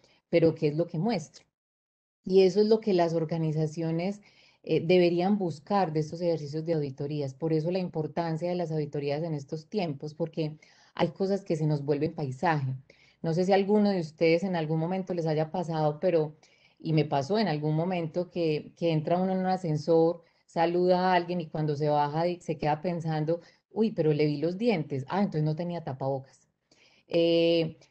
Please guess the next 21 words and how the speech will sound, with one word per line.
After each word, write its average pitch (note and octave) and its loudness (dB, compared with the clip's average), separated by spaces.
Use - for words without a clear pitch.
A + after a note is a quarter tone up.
¿cómo G#3+ 6
hace, A3 0
cómo G#3 4
hacer A3+ 0
que A3 0
un A3 2
externo, F#3+ -4
que F3+ -8
una F3 -4
figura E3 -4
independiente, E3 -2
y - -12
por D3+ -4
eso D3+ -2
la F3 -2
definición D#3 -2
de E3 -2
sistemático D#3+ -4
e E3 0
independiente, D3 -4
es D#3 -4